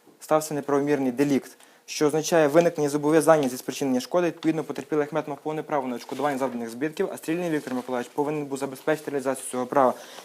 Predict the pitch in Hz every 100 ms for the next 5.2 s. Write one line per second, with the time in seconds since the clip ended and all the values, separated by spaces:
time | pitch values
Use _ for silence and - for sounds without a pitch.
0 | - - 180 - 175 143 135 151 156 -
1 | 147 135 110 107 104 _ - _ _ -
2 | _ - 160 170 151 147 175 156 151 151
3 | 147 131 151 135 127 127 - - 123 127
4 | 139 139 - 120 143 170 165 165 160 165
5 | 165